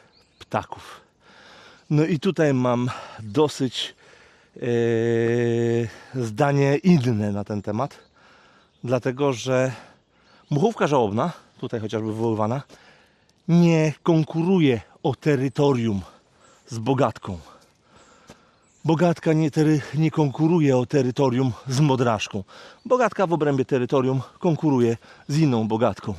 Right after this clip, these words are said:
Tak to działa. Czyli w obrębie gatunku. Więc tutaj o tych terytoriach, no tutaj uwaga, niekoniecznie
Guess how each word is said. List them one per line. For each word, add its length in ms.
Tak 180
to 120
działa. 340
Czyli 200
w 40
obrębie 380
gatunku. 460
Więc 140
tutaj 300
o 120
tych 140
terytoriach, 640
no 100
tutaj 240
uwaga, 400
niekoniecznie 1080